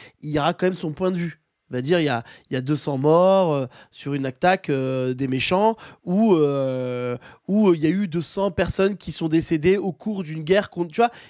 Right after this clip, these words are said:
il y a, il y a tout un, un phrasé qui fait que, bah, t'es subjectif parce que tu donnes un peu ton avis, tu vois.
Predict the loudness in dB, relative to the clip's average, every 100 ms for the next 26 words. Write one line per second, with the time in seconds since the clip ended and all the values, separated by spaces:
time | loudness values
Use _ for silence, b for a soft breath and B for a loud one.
0 | -4 -4 -4 -6 -8 -4 -4 2 4 4
1 | 2 0 -2 0 -2 0 -6 -8 -6 -4
2 | -4 B B -2 -2 -2 -10 -8 -8 -8
3 | -8 -4 -4 -6 -4 0 0 -2 -6 -6
4 | -4 -4 -6 -6 -8